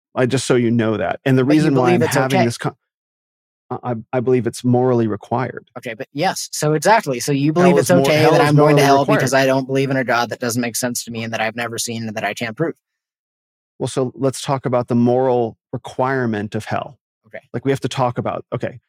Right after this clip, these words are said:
Speaker 1: hell is morally required because if hell doesn't exist, then every bad person on earth who ever did anything bad gets away with it. Hitler got away with it. Or pick Stalin. Stalin got away with it, right? A-, all the, all the,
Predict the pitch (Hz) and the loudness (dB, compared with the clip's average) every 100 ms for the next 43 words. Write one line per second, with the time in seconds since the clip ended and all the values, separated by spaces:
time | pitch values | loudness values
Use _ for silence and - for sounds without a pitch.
0 | _ - 170 160 127 123 120 123 117 117 | _ -2 0 0 0 2 2 2 0 0
1 | 110 110 - 98 - - _ _ _ - | -2 -6 -6 -6 -8 -12 _ _ _ -2
2 | 127 117 - 175 180 156 139 120 104 110 | -2 -2 -2 0 2 0 0 -2 0 -2
3 | 104 - 123 120 127 147 120 120 120 - | -4 -2 2 2 2 0 0 0 0 -2
4 | 127 120 127 120 92 123 135 127 120 120 | -4 -2 -2 -2 0 -2 -2 -2 0 0
5 | 120 120 117 117 113 120 131 - _ _ | 2 2 2 0 0 0 -2 -6 _ _
6 | _ - 127 117 104 90 95 - _ _ | _ -6 -4 -4 -4 -6 -12 -16 _ _
7 | _ _ _ _ _ _ 160 135 127 117 | _ _ _ _ _ _ -2 0 2 2
8 | 107 98 101 107 - _ _ - 131 - | 0 -2 -6 -10 -16 _ _ -4 -2 -2
9 | 127 - 131 104 90 - 143 131 127 120 | -4 -2 -2 -2 -4 -4 0 2 2 0
10 | 113 104 95 - - - _ _ _ _ | -2 -2 -4 -8 -14 -16 _ _ _ _
11 | _ 113 107 120 _ _ _ _ - - | _ -6 -4 -6 _ _ _ _ -4 0
12 | 147 151 139 127 131 139 131 131 | 0 2 0 0 0 0 2 0